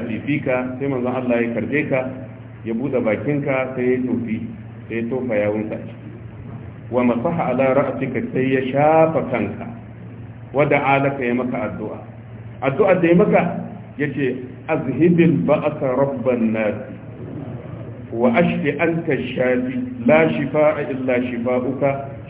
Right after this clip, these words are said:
shifaa'an la yughadiru saqama." Kaga manzo Allah, Allah ya roka, "Azhibil ba'sa rabban nas, ya Allah, mai iko da mutane, ka kawar da wannan cuta. Wa ashfi anta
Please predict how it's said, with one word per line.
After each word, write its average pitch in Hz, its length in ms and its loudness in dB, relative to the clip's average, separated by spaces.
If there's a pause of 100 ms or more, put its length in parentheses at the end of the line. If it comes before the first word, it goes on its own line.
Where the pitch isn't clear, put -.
shifaa'an 139 560 4
la 131 160 2
yughadiru 117 720 2
saqama." 120 420 -2 (1800)
Kaga 123 220 0
manzo 131 220 4
Allah, 156 520 2
Allah 170 380 6
ya 156 100 8
roka, 127 360 2 (1000)
"Azhibil 175 640 4
ba'sa 160 400 0
rabban 139 340 0
nas, 123 160 2 (220)
ya 131 260 0
Allah, 160 540 2 (320)
mai 135 160 2
iko 220 320 6
da 156 80 6
mutane, 131 420 2
ka 123 140 -2
kawar 185 240 4
da 175 80 6
wannan 139 320 4
cuta. - 300 -8 (640)
Wa 143 80 0
ashfi 180 240 2
anta 180 240 0